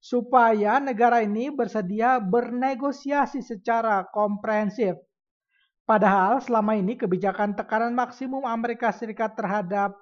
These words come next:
Iran selalu gagal. Trump sesumbar akan bisa memaksa Iran untuk merundingkan kesepakatan yang lebih baik dengan menarik diri dari J C P O A dan meluncurkan kampanye tekanan maksimum.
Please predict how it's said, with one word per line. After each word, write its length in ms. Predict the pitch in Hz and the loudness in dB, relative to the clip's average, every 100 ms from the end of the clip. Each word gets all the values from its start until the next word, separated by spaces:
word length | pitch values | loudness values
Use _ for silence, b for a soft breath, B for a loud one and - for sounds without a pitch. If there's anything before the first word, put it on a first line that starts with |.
| - | -4
Iran 400 | 240 240 220 196 | -2 2 2 0
selalu 480 | 185 220 240 240 208 | -4 -2 0 -2 -2
gagal. 480 | 214 214 202 202 170 - _ _ _ _ _ _ _ - | 0 0 2 2 0 -6 _ _ _ _ _ _ _ 4
Trump 320 | 269 302 349 | 8 8 6
sesumbar 720 | 285 302 277 233 233 285 277 | -2 -2 2 6 6 6 4
akan 160 | 262 240 | 4 2
bisa 320 | 226 233 269 | 0 2 2
memaksa 480 | 254 240 233 - 233 | 2 0 0 0 0
Iran 320 | 233 220 233 | 0 0 0
untuk 240 | 220 214 220 | -2 -4 -2
merundingkan 960 | 220 226 220 220 226 220 240 214 185 | 0 0 0 0 -2 0 2 2 0
kesepakatan 800 | 185 175 214 214 202 220 233 233 | -8 -10 -2 0 0 0 0 0
yang 240 | 214 214 214 | 0 0 2
lebih 400 | 240 247 254 196 | 0 0 -2 2
baik 400 | 247 277 247 180 b b b | 4 4 2 -2 b b b
dengan 400 | 185 247 262 262 | 0 2 2 0
menarik 400 | 262 240 226 214 196 | 0 2 0 0 -2
diri 240 | 196 240 | 0 0
dari 320 | 220 196 190 | 0 2 0
J 160 | 160 202 | 0 -2
C 160 | 202 | -4
P 160 | 196 214 | -4 0
O 80 | 214 | 2
A 160 | 190 175 B B - | 2 0 B B -2
dan 400 | 180 233 294 262 | 2 4 4 0
meluncurkan 880 | 240 233 233 240 214 214 208 247 | 2 0 0 -2 -2 -2 0 -2
kampanye 640 | - 226 214 208 220 226 233 | 0 2 2 2 2 2 -2
tekanan 640 | 233 226 226 233 226 226 | -4 -2 0 0 -2 -4
maksimum. 800 | 233 226 220 - 277 226 175 160 | -2 -2 -4 -6 -2 -2 -2 -6